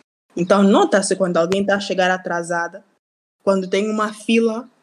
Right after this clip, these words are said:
comprida, e só se vê aí mais uma pessoa que tá a se juntar.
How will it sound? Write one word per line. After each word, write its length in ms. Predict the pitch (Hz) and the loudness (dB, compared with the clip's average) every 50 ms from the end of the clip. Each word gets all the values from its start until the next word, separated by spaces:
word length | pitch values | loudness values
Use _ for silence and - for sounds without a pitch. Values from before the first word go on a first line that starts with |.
| _ | _
comprida, 400 | _ - 208 208 202 226 233 233 | _ -2 -2 0 2 4 4 4
e 60 | 226 220 | 4 2
só 100 | 233 240 | 0 -2
se 140 | 233 240 | -2 -2
vê 60 | 226 226 | 0 0
aí 120 | 226 233 | 0 0
mais 220 | 226 226 254 254 | 0 0 -2 -2
uma 160 | 262 240 233 226 | -2 -2 -2 -4
pessoa 280 | 233 - 247 226 214 | -4 -4 -2 -2 -2
que 60 | 214 | -2
tá 80 | 226 220 | -2 -2
a 20 | 220 | -2
se 160 | 220 226 220 | -2 -4 -6
juntar. 460 | 208 220 220 226 220 196 180 180 185 | -4 -4 -4 -4 -4 -6 -8 -10 -12